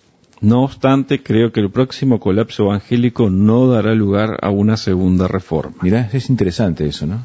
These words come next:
Speaker 2: Porque mucha gente ha hablado de la necesidad de una segunda reforma.
Speaker 1: Y es que vamos a ver justamente, eh, que, que se hablaba de que esa segunda reforma ya estaba en marcha. Eh,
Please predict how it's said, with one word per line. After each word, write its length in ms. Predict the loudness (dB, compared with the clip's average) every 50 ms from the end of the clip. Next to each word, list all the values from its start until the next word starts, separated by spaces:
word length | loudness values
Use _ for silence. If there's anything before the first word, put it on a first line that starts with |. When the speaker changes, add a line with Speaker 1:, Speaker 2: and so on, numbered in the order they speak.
| -12 -8
Speaker 2:
Porque 180 | -6 -4 0 2
mucha 220 | 2 2 2 0
gente 240 | -2 -2 -2 0 0
ha 20 | 0
hablado 200 | 2 2 2 2
de 60 | 2
la 80 | 0
necesidad 280 | -2 -2 -4 -4 -4 -2
de 40 | -2
una 120 | -2 -2
segunda 360 | -2 -2 0 0 2 2 2
reforma. 480 | 0 -2 -4 -4 -4 -4 -2 -4 -6 -8 -10 -16 -20 -20 -20 -20 -20 -10
Speaker 1:
Y 300 | -6 -4 -4 -4 -4 -4 -6
es 60 | -4
que 140 | -2 -2 0
vamos 320 | 0 2 0 -2 -2 -2
a 60 | 0
ver 240 | 2 2 2 2 2
justamente, 840 | 0 -4 -10 -12 -8 -4 -4 -2 0 0 -2 -2 -2 -2 -2 -2 -2 -6 -12 _ _
eh, 460 | -10 -8 -8 -6 -6 -6 -6 -8 -8 -10 -10 -14 -16 -18 -20 -20 -20 -20 -20 -20 -20 -20 _ _ _ _ _ _ -20 -20 _ _ -20 _
que, 260 | _ -8 -8 -8 -8 -8
que 180 | _ -8 -8
se 200 | -8 -6 -6 -4 -4
hablaba 760 | -2 0 0 2 2 2 2 2 2 0 0 -2 -4 -8 _ _ _
de 180 | -10 -8 -8 -4
que 100 | -4 -4
esa 160 | -2 -2 -4
segunda 340 | -2 0 0 0 2 2 0 -2
reforma 380 | -4 -4 -4 -2 0 0 0 0
ya 140 | -2 -4
estaba 320 | -4 -2 -2 -2 -2 -2 -2
en 80 | -2
marcha. 600 | 0 0 0 0 -2 -4 -6 -8 -8 -8 -8 -10 -14 -18 _ -20 -20 -20 -20 -20 -20 -20 -20 -20 -20 -20 _ -20 -20 _ _ _ _ _ _
Eh, 380 | -4 -2 0 0 0 0 -2